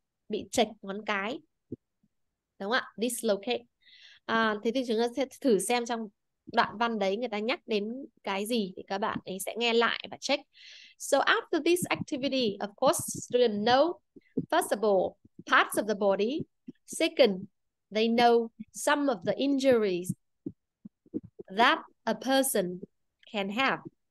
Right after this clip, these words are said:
while doing their jobs. Okay? Now, in the next activity,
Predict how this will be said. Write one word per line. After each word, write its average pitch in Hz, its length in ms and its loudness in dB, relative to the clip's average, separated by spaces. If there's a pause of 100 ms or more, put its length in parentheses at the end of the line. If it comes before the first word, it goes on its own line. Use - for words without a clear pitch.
(220)
while 196 320 0
doing 208 400 2
their 190 120 0
jobs. - 520 0 (960)
Okay? 262 280 4 (640)
Now, 294 360 2
in 285 140 0
the 285 80 4
next 339 380 0
activity, 294 760 -2